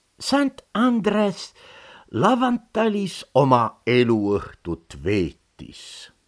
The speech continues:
Üle tunni aja veetis Hitler selle jõuetu raugaga omavahel.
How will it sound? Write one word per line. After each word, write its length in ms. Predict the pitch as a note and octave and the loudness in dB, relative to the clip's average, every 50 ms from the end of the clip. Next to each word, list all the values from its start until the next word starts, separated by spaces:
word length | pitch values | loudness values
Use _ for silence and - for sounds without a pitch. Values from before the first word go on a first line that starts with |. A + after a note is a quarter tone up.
| _ _ _ _ _ _ _ _ _ _ _ _ _ _ _ _ _ _ - | _ _ _ _ _ _ _ _ _ _ _ _ _ _ _ _ _ _ -2
Üle 340 | E3+ G#3 G#3+ A3 G#3+ G#3+ | 0 2 4 4 2 2
tunni 680 | G#3 G#3 - A#3+ A#3+ A#3 A#3 A3+ A3 F#3 E3 E3 D#3 C3+ | 0 -2 -4 -4 -2 -2 -2 -2 0 2 2 4 4 4
aja 600 | B2 C#3+ F#3 G3+ F#3+ F3+ F3+ E3+ D#3+ D3+ C#3+ - _ _ _ _ _ - | 4 4 4 4 4 4 2 2 0 -2 -4 -10 _ _ _ _ _ 0
veetis 680 | F#2+ C3 D#3+ E3+ E3+ E3 - _ - G#2+ G#2 - - - | 4 4 6 6 4 2 -2 _ -6 -6 -6 -6 -4 -2
Hitler 760 | C#3 E3+ E3+ - _ - - B2+ B2 A#2+ A#2 A2+ G#2 F#2+ F#2 - _ _ _ _ _ _ - | 0 0 -2 -2 _ -12 -4 0 2 2 2 2 0 -2 -4 -8 _ _ _ _ _ _ -6
selle 260 | - - C3+ A#2+ A#2+ | 0 0 2 4 4
jõuetu 720 | A#2+ A2+ A#2+ F3 G#3+ A3+ G#3+ G3 E3+ - - _ - A2+ G#2+ | 4 4 6 6 4 6 6 4 4 2 0 _ -2 0 0
raugaga 880 | G#2 G#2 A#2 C3 D3 D3+ C#3 B2+ C3+ A#2+ G#2+ F2 - G#2 G#2 G2+ - - | 2 4 6 6 6 6 4 4 4 2 2 4 4 4 4 2 0 -2
omavahel. 1000 | - G2 G#2+ A2 G#2 G#2 F#2+ F2 E2 D#2+ E2 E2 D#2 - - D#2 C#2+ B1+ A1+ A1+ | 0 2 4 4 4 4 2 2 0 0 -2 -4 -4 -6 -10 -14 -14 -16 -18 -20